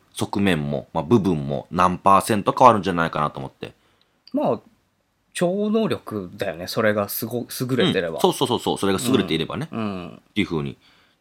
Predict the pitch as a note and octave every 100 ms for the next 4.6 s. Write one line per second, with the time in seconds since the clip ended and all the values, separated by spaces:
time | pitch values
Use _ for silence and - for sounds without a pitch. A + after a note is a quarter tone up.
0 | - G#2 A#2 B2 D3+ - G3 F3 F#2 F2
1 | - D#2+ - C#3 C3+ - - F#2+ D2 -
2 | _ _ _ _ - A2+ D3 D#3+ F3+ A#2
3 | G#2 G#2+ A2 - B2+ B2 F#2 - D3 E3+
4 | F3 E3+ E3 D#3 C#3+